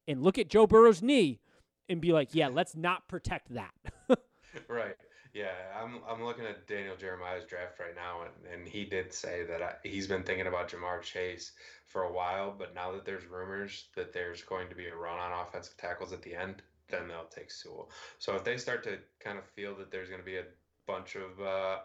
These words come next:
Speaker 2: offensive linemen taken, then they might
Speaker 1: It just
Speaker 2: take
Speaker 1: would be the
Speaker 2: the
Speaker 1: dumbest things
Speaker 2: offensive
Speaker 1: that,
Speaker 2: lineman.
Speaker 1: yeah, like, that would be such a
Speaker 2: But
Speaker 1: Bengals thing to do, is to take Chase and then there be a run on offensive linemen, and then they're screwed in the later rounds.
Speaker 2: Mm-hmm.
Speaker 1: Because, like,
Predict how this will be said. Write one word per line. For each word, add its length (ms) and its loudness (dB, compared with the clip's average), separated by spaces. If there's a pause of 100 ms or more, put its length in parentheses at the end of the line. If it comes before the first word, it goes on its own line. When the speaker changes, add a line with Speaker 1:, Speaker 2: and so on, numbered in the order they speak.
(100)
Speaker 2:
offensive 400 -12
linemen 340 -8
taken, 340 -8 (160)
then 220 -8
they 80 -14
might 240 -14 (580)
Speaker 1:
It 120 0
just 160 -6
Speaker 2:
take 60 -6
Speaker 1:
would 60 -6
be 80 -6 (100)
the 0 -
Speaker 2:
the 200 -10
Speaker 1:
dumbest 360 0
things 200 -2
Speaker 2:
offensive 200 -6
Speaker 1:
that, 80 -6
Speaker 2:
lineman. 20 4
Speaker 1:
yeah, 180 4
like, 220 0
that 120 2
would 100 2
be 80 -4
such 160 -6
a 60 -2
Speaker 2:
But 160 2
Speaker 1:
Bengals 260 -2
thing 180 -6
to 60 -2
do, 160 -2
is 80 -6
to 100 -12
take 240 -4
Chase 480 -4
and 80 -8
then 140 -4
there 160 0
be 240 0
a 60 4
run 200 2
on 100 2
offensive 380 0
linemen, 420 4
and 120 0
then 100 0
they're 100 -4
screwed 640 -6
in 80 -12
the 80 -14
later 240 -10
rounds. 320 -8
Speaker 2:
Mm-hmm. 440 -8
Speaker 1:
Because, 260 -2
like, 160 -2